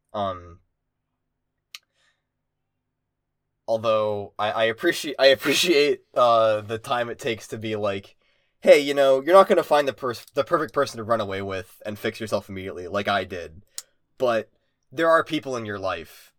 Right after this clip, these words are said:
who can give you, can, can give you the support you need to break out of these hab-, these, like, patterns of self-harm."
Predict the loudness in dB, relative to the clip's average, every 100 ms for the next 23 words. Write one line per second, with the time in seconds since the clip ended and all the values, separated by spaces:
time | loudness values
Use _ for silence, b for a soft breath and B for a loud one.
0 | _ -12 -10 -10 -14 -18 _ _ _ _
1 | _ _ -10 -10 -8 -12 -12 -16 -16 -16
2 | -8 -8 -4 -6 -6 -12 -12 -12 -10 -10
3 | -12 -18 -18 -20 -20 _ _ -14 -12 -14
4 | _ _ _ -10 -8 -6 -6 -6 -12 -12
5 | -12 -12 -18 -18 -12 -12 -10 -14 -14 -16
6 | -14 -12 -14 -16 -20